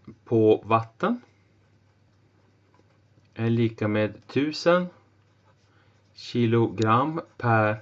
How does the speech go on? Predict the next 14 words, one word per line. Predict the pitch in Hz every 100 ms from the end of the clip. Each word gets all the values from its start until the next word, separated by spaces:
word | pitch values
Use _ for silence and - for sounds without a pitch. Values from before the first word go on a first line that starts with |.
| _ _ -
meter | - 107 107 104 -
tre. | 107 - 127 156 233 - _ _ _ _ - - - - _ -
Och |
jag | 117
har | 123
samband | - 135 120 113 110 110 -
för | 107
densitet, | 98 107 101 101 110 - - 110 180 - - - - _ 185
massa | - 104 107 107 - - 107 101 -
genom | - 98 95 98
volym. | 98 104 107 117 202 226 _ _ _ _ - _ _
Det | -
vill | 110 107
säga | 113 101 98 -